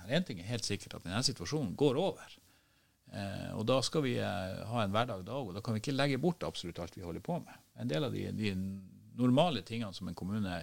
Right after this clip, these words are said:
gjør, må fortsette. Og så vil nok kanskje tempoet være litt lavere i en periode,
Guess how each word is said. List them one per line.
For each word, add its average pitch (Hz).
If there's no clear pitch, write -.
gjør, 131
må 117
fortsette. -
Og 127
så 127
vil 165
nok 123
kanskje 107
tempoet 98
være 82
litt 95
lavere 82
i -
en -
periode, 151